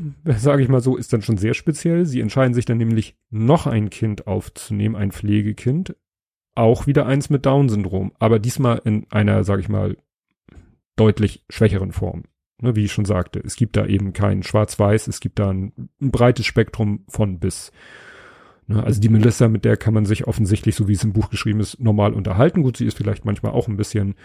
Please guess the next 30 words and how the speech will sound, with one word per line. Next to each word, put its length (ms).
ja, 160
wie 60
soll 140
ich 60
sagen, 220
übertrieben 600
bockig, 400
wie 60
man 100
das 100
vielleicht 360
von 120
einem 140
Menschen 300
in 60
dem 160
Alter 220
nicht 180
mehr 120
erwarten 400
würde, 180
aber 240
das 280
könnte 360
auch 120
einfach 200
nur 140
ein 60
Charakterzug 640
sein. 220